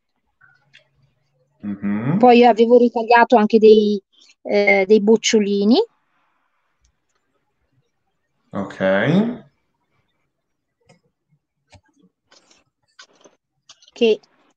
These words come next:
Speaker 2: i bocciolini in scrapbooking sono già stati anche leggermente, eh,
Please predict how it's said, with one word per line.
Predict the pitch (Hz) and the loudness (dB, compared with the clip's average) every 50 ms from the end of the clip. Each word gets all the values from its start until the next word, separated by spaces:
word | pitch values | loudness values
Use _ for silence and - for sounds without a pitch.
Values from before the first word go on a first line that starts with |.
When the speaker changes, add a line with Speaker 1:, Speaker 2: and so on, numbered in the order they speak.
| _ _ - - | _ _ -20 -10
Speaker 2:
i | - 226 - | -10 -6 0
bocciolini | 240 247 - - - 254 240 226 240 247 254 233 214 196 190 196 - _ _ _ _ _ _ _ _ _ _ _ _ | 2 0 2 2 0 2 2 2 2 2 2 2 2 0 -2 -6 -12 _ _ _ _ _ _ _ _ _ _ _ _
in | - 233 226 226 220 | 0 0 2 2 2
scrapbooking | 214 - - - 220 214 208 277 359 392 381 - - 220 208 196 196 220 | 0 -2 -2 0 0 2 4 6 4 4 4 2 -4 -4 -4 -2 -4 -4
sono | - - - 233 220 220 214 | -6 -4 -2 0 2 2 2
già | 196 226 | 2 0
stati | 214 - - 233 220 208 - - 233 | -4 -2 -4 -2 -2 -2 -2 0 0
anche | 214 202 202 208 208 - 233 226 | 0 2 0 -2 -4 0 0 0
leggermente, | 220 220 214 180 208 202 190 190 196 202 202 208 208 - 220 208 208 214 226 - _ _ _ - | 2 2 0 0 0 -2 -2 -2 -2 -2 -2 -2 -4 -2 -4 -2 -2 -2 -4 -8 _ _ _ -10
eh, | 214 208 202 202 196 190 190 185 185 | -8 -6 -4 -4 -4 -4 -4 -8 -10